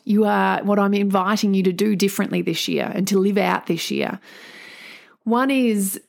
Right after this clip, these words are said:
the destination vision. You have to know where you are going in every single area of life. So you're writing a few sentences that feel good,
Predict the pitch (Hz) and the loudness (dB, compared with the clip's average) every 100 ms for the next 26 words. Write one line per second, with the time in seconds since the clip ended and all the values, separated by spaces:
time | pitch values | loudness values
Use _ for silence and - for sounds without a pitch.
0 | - 208 190 208 202 196 185 185 196 170 | -4 0 2 0 0 0 2 2 0 0
1 | 170 175 - 196 247 247 226 226 226 202 | 0 -2 -4 -6 0 0 0 0 0 2
2 | 214 214 208 214 208 190 190 190 190 185 | 2 2 0 2 0 2 2 2 2 2
3 | 180 175 190 175 180 175 170 170 170 160 | 0 0 0 0 0 2 2 2 0 0
4 | 156 - - - 226 226 220 220 214 233 | 0 0 -2 -2 0 0 2 0 0 0
5 | 220 - 220 208 - 202 208 202 - 190 | 0 0 0 0 0 0 0 -2 -2 0
6 | 196 190 - 208 180 180 175 160 196 | 0 -2 -2 0 2 2 0 -2 -4